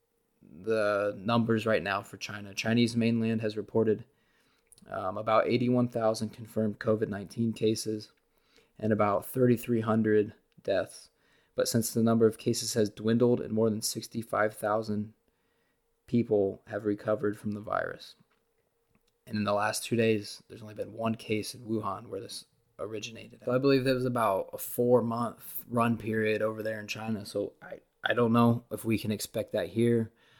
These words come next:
I don't know if it's gonna be a lot slower, if we're slowing the spread of it, uh, if that peak will be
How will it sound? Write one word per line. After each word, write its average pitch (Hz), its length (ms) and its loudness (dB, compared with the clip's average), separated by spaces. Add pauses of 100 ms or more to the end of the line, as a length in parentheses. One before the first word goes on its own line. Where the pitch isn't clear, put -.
(180)
I - 20 -10
don't 113 120 0
know 113 60 0
if 107 80 -4
it's 107 120 -4
gonna 113 200 0
be 110 120 2
a 110 60 2
lot 104 240 0
slower, 123 720 4 (160)
if - 160 -20
we're 107 360 0 (220)
slowing 113 480 0
the 104 60 -2
spread 107 340 0
of 110 140 0
it, 117 280 0 (480)
uh, 98 320 2
if - 140 -6
that 92 300 -4
peak 120 340 -2
will 110 100 -6
be 110 340 -6